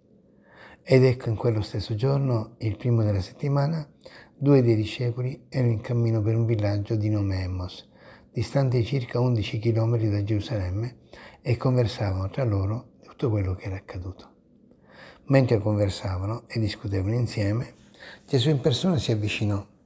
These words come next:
e camminava con loro, ma i loro occhi erano impediti a riconoscerlo. Ed egli disse loro:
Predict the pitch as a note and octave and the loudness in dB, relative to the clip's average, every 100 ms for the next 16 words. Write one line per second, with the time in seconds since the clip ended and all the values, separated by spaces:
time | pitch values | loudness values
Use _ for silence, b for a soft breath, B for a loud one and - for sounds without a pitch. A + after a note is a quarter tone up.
0 | - B2 C3 B2 B2 A#2+ A2 G2 A2+ A2 | -14 -4 0 2 4 4 2 0 -2 0
1 | A#2+ G2+ - _ _ b b b - B2 | 0 -2 -8 _ _ b b b 0 4
2 | A#2+ A#2 A2 G#2+ - G#2+ A2 G#2 A#2+ A2+ | 6 6 4 0 -2 -2 0 -2 -2 -2
3 | C3 C3+ B2 A#2 G2 F#2+ - G2+ G2 - | 0 0 0 -2 -2 -4 -8 -10 -12 -14
4 | _ B B B B C#3+ C#3 B2 A2+ G2+ | _ B B B B 2 4 4 4 0
5 | - F#2+ F#2 F#2+ | -2 -4 -4 -6